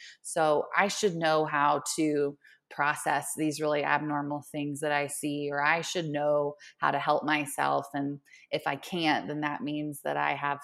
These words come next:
some sort of inherent flaw or deficit. Um, and in reality, I just don't think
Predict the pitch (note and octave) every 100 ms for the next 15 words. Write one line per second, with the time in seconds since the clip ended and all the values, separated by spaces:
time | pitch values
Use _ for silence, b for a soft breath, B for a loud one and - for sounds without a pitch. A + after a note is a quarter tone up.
0 | - D3 C#3+ - D3+ D3 C#3 C#3 _ -
1 | G#2 A2 - D3+ D3+ D3+ - - - b
2 | b b - - E3+ B2+ D3 C#3 D3 -
3 | D3+ D3 C#3+ C#3+ D3+ - A2+ A#2 - -
4 | B B B - - A#2+ - - - D#3+
5 | D#3 D3+ D3+ D3+ D#3+ F3+ D#3+ C#3+ C#3+ D#3
6 | D3+ D3+ D#3 - D3 C#3 C#3+